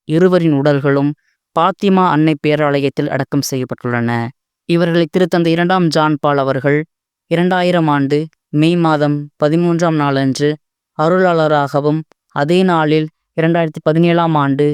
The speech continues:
திருத்தந்தை பிரான்சிஸ் அவர்களால் புனிதராகவும் அருள்பொழிவு செய்யப்பட்டனர்.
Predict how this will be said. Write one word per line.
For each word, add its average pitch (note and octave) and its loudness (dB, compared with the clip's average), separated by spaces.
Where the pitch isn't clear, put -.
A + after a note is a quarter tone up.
திருத்தந்தை D3+ 0
பிரான்சிஸ் E3+ -2
அவர்களால் C#3+ -2
புனிதராகவும் D#3 0
அருள்பொழிவு D3+ -2
செய்யப்பட்டனர். B2+ -4